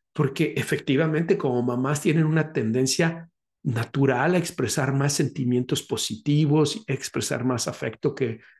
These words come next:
como lo hacen los papás, pero necesitan ser cautos, porque si es demasiado puede terminar siendo algo nocivo para sus hijos,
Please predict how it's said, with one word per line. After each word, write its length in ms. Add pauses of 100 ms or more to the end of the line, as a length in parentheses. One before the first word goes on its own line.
(160)
como 240
lo 100
hacen 220
los 160
papás, 540 (300)
pero 160
necesitan 600
ser 200
cautos, 720 (280)
porque 240
si 160
es 100
demasiado 680
puede 220
terminar 540
siendo 320
algo 200
nocivo 640
para 200
sus 260
hijos, 320